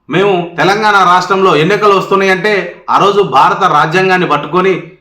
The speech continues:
తెలంగాణ రాష్ట్రంలో భారతీయ జనతా పార్టీ కనుక అధికారంలోకి వస్తే దేశంలో భారత, భారత రాజ్యాంగాన్నే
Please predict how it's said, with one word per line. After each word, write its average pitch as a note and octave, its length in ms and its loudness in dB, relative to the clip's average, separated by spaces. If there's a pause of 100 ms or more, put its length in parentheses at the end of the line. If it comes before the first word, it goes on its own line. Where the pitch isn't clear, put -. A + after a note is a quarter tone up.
(140)
తెలంగాణ F#3+ 380 0
రాష్ట్రంలో E3+ 800 0 (640)
భారతీయ F3+ 420 0
జనతా F3 280 -2
పార్టీ E3+ 320 -2
కనుక D#3+ 220 -2
అధికారంలోకి E3 600 0
వస్తే D3+ 240 -2 (380)
దేశంలో F#3+ 720 0 (160)
భారత, F3 400 0 (280)
భారత G3+ 280 2
రాజ్యాంగాన్నే G#3 760 0